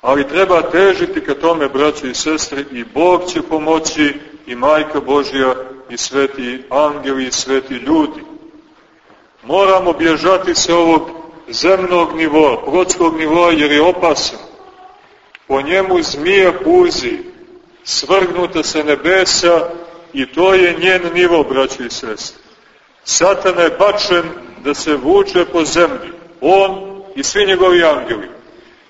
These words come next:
I svo njegovo postojanje jeste tjelesno i plotsko, braćo i sestre.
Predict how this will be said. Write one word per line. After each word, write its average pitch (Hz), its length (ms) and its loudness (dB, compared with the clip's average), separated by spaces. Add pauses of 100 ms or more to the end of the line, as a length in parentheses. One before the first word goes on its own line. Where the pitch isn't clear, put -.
(240)
I 123 160 -6
svo 196 340 2
njegovo 190 500 2
postojanje 151 840 2 (680)
jeste 160 540 -2
tjelesno 156 680 0
i 135 60 -6
plotsko, 165 560 -2
braćo 123 400 -6
i 110 60 -14
sestre. - 400 -16